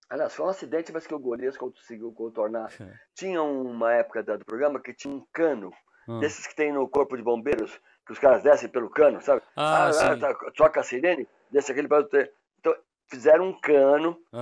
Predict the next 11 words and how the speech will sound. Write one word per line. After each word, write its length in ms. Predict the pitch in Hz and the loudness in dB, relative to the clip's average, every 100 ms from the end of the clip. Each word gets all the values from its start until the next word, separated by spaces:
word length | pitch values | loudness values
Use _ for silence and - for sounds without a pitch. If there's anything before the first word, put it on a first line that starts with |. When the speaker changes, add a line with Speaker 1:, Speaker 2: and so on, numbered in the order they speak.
| 107 | -4
Speaker 1:
que 80 | 160 | -4
ele 80 | |
Speaker 2:
Aham. 60 | 151 | -2
Speaker 1:
descia 280 | 147 - 143 | -4 -6 -10
do 120 | 135 | -12
quarto 380 | - 170 180 156 | 4 6 6 2
dele 240 | 143 175 | -4 -4
pra 180 | 165 165 | -2 -4
sala 260 | - 147 160 | 0 2 2
pelo 240 | 165 170 | 0 -4
cano, 400 | - 139 117 95 | 2 4 4 0